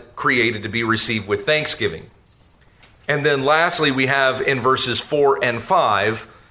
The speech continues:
the statement of everything is good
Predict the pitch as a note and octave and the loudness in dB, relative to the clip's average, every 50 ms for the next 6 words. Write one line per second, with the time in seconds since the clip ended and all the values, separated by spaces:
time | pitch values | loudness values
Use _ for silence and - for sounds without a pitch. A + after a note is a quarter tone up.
0 | - _ _ - A#2+ - - - E3 D#3+ - - D3+ D3+ D3+ - D#3 D#3 C#3+ C#3 | -20 _ _ -6 -2 -2 0 2 2 0 2 2 0 0 0 2 2 2 4 4
1 | C3+ B2+ G#2+ - - - - F3 G3 F#3+ F3+ F3 E3+ E3 - E3+ D#3+ D#3 D#3 - | 2 0 0 -6 -6 -2 0 2 2 4 2 2 0 2 0 2 2 0 0 0
2 | D#3 D3+ D3 C3 G#2+ G#2+ G#2 - C3 E3+ E3+ D3 A#2+ G#2+ G2 G2 G#2 A#2 B2 - | 0 0 2 2 0 -2 -2 0 2 4 4 4 4 4 4 2 0 -2 -8 -10